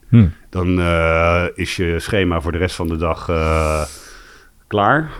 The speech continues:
Speaker 2: En dan wordt het een puinhoop. Dus het is, eh, goed dat je kan zien dat iemand een bepaald niveau heeft. Dus ik, ik vind dat, eh, heel goed. Je hoeft niet allemaal lid te zijn van een, eh, golfbaan. Het is goed dat je voor een, eh,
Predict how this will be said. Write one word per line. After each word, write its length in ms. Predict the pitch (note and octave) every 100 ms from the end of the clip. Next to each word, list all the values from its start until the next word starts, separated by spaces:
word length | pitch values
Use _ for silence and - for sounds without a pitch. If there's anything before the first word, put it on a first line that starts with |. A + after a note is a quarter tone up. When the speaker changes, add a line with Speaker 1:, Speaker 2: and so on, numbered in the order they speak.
| -
Speaker 2:
En 200 | F2+ E2+
dan 100 | E2
wordt 140 | E2 D#2+
het 100 | D#2+
een 80 |
puinhoop. 580 | D2 G2+ A2 A2+ B2+ D#3+
Dus 120 | G2+
het 140 | G#2 A2+
is, 220 | G2+ -
eh, 220 | G#2 F#2
goed 340 | - A2+ - -
dat 140 | D2+
je 60 | F#2
kan 180 | F2+
zien 160 | E2 G2
dat 140 | F2
iemand 220 | F#2+ F2+ D#2
een 60 |
bepaald 340 | D#2 F#2 F2 D#2
niveau 420 | D2 F2+ G#2 F2+
heeft. 160 | F2
Dus 140 | F2+ -
ik, 200 | G2 -
ik 140 | G2+ -
vind 160 | G2+
dat, 260 | E2 D#2 -
eh, 40 | E2 D2+ D2+ D2+ D#2+
heel 200 | F2+ C#2+
goed. 320 | - G2+ - E2
Je 140 | F2
hoeft 140 | F2+
niet 120 | G#2+ E2+
allemaal 220 | F#2 F#2
lid 140 | G2+
te 80 | F#2+
zijn 220 | F2+ F2
van 200 | D#2 D#2
een, 200 | D#2 D2+
eh, 180 | D#2 D#2 C#2+ - - - - - - - - -
golfbaan. 640 | F#2+ G#2 F2 G2 F#2 F2+ F2
Het 100 | -
is 120 | F#2
goed 200 | - F#2+
dat 160 | F2+ -
je 500 | E2 D2+ D2 C#2+ C#2+ -
voor 360 | - F2+ D#2 C#2+
een, 200 | C#2+ C#2
eh, 500 | C2+ C#2 C2+ C#2